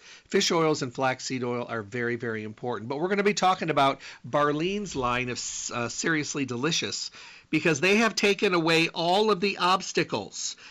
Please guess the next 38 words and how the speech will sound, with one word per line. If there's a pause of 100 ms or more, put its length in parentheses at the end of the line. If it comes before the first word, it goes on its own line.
(140)
that
everybody
has.
Obstacles
to
omega-threes
are (420)
the
capsule's
too
big. (200)
Okay,
no
problem. (360)
I
don't
like
the
taste
of
the
fish.
I
burp
it
up. (140)
Okay. (460)
I
don't
know
what
to
do
with
the
flaxseed
oil. (300)
Okay.